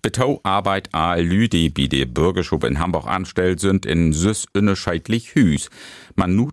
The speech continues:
treckse aal to Hope in der so nömte Hus von der Bürgerschub. Das ein Bau an Owen Wall, die über acht Etagen goen dai. Wenn da mit die Sommerferien vorbei ist, bedorhin schütt aal zweihundertsiebzig Mitarbeiterinnen und Mitarbeiters umtrecken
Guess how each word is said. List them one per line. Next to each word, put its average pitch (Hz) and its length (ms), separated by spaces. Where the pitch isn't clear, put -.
treckse - 480
aal 76 300
to 107 240
Hope 78 300
in 76 140
der 65 160
so 78 240
nömte 85 580
Hus 120 260
von 82 240
der 87 80
Bürgerschub. 69 760
Das 78 360
ein 78 300
Bau 101 340
an 78 540
Owen 80 460
Wall, 98 400
die 85 260
über 85 480
acht - 340
Etagen 87 540
goen 76 260
dai. 71 340
Wenn 95 140
da 92 160
mit 101 180
die 101 120
Sommerferien 73 720
vorbei 82 280
ist, 57 360
bedorhin 90 560
schütt - 320
aal 95 320
zweihundertsiebzig 85 1080
Mitarbeiterinnen 85 840
und 76 140
Mitarbeiters 82 680
umtrecken 107 640